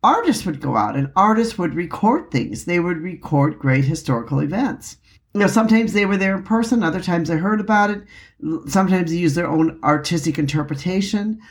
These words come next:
But art allows us to be able to understand history.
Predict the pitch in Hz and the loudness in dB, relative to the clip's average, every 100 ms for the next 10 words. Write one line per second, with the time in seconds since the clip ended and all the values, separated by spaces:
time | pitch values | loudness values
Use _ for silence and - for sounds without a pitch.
0 | - _ - 190 196 202 214 - - _ | -20 _ -4 -4 -2 2 2 2 -6 _
1 | 202 202 196 190 190 196 - 202 170 165 | -4 0 2 2 0 -6 -4 -4 0 0
2 | 165 160 185 151 147 143 160 151 139 147 | 0 -2 -4 0 0 0 0 0 2 2
3 | 143 - 123 123 | 0 -2 -6 -4